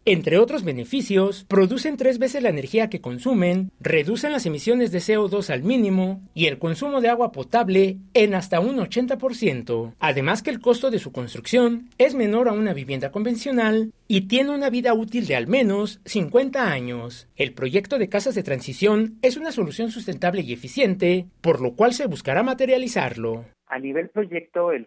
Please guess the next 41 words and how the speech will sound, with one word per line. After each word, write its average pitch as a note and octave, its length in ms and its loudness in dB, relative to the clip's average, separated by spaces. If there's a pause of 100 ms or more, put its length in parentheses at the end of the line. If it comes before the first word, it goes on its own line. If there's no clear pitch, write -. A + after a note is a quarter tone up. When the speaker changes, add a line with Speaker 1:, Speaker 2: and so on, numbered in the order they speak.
Speaker 2:
futuro C#3+ 360 -4
de B2+ 80 -2
este B2+ 180 -8
desarrollo A#2+ 600 -4
es B2 200 -10
trabajar B2+ 380 4
de G3 60 4
la E3+ 100 -2
mano E3 180 -6
de D3+ 80 2
A D3 80 0
T D3+ 140 -14
C D#3 260 -2
para B2 160 -2
desarrollarlo B2 680 -6
mucho B2+ 300 -14
mejor A#2 480 -4
y, C3 120 -14
si - 120 -14
fuera D3+ 220 -4
el D#3 80 -10
caso, D3 260 -2
llevarlo B2 400 -4
en B2+ 60 -8
la A#2 80 -4
realidad A2+ 480 -2
en A#2+ 160 -12
alguna B2+ 420 -10
zona C3+ 220 -6
donde A#2+ 280 -6
es B2 80 -6
real-, A#2+ 280 -8
en A#2+ 120 -12
realidad A#2+ 440 -2
sea C3+ 100 -4
necesario. A#2+ 460 -6 (240)
Por B2 100 6
ejemplo, C#3+ 380 -4
en D3+ 100 -8
años D3 220 -6
pasados, C#3 500 -2